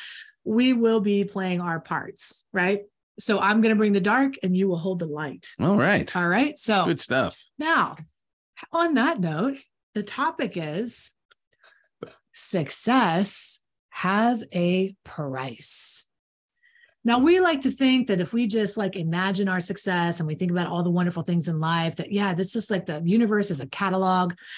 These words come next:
Speaker 1: and we just, we just thumb through that catalog and we just pick out the things we want. But, you know, there's no
Speaker 2: You just
Speaker 1: place in
Speaker 2: don't
Speaker 1: the
Speaker 2: sit and
Speaker 1: universe to
Speaker 2: meditate?
Speaker 1: insert your credit card <laughs> right here for your, to complete your purchase, right?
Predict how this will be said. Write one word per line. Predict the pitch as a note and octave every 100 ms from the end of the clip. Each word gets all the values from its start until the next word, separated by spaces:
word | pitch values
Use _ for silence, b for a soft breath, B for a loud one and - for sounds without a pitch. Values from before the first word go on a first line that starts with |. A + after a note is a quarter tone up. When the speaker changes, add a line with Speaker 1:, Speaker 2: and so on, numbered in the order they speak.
| B
Speaker 1:
and | E3+
we | G3+ D4
just, | A3+ E3 - B B
we | A3+ C#4
just | A3+ - -
thumb | A#3 A#3+
through | B3
that | A3+ G#3+
catalog | - G#3 G#3 G#3 G3+
and | D#3+
we | G#3
just | G#3 -
pick | G#3+ A3+
out | G#3
the | F3+
things | G#3+ G#3 G3
we | G3+
want. | F3+ F#3+ F#3+ F#3+
But, | F3+ F3 B B B B
you | C#4 D4+
know, | A3+ G3+ F#3 _ _ -
there's | B3+ C4
no | D4+ C#4+
Speaker 2:
You |
just | C4
Speaker 1:
place | C4
in | D3+
Speaker 2:
don't |
Speaker 1:
the | A3
Speaker 2:
sit | A#3+ B3+
and | -
Speaker 1:
universe | A#2+
to |
Speaker 2:
meditate? | B2+ F3+ C#3+ D3 D4
Speaker 1:
insert | C4+ C4+ C4 A3+
your | F#3+
credit | - A#3+ A#3+
card | - E3+ E3+ F3 F#3 _
<laughs> |
right | G#3 F#3 B3 A3+ b b
here | D4 C4+ A3+ F#3+ G3 B
for | - A#3 G#3 G3+ G3
your, | G#3+ G3
to | G#3
complete | F#3+ F#3 B3 -
your | F3
purchase, | - A#3 A3+ - D3 - -
right? | F3 G3 G3+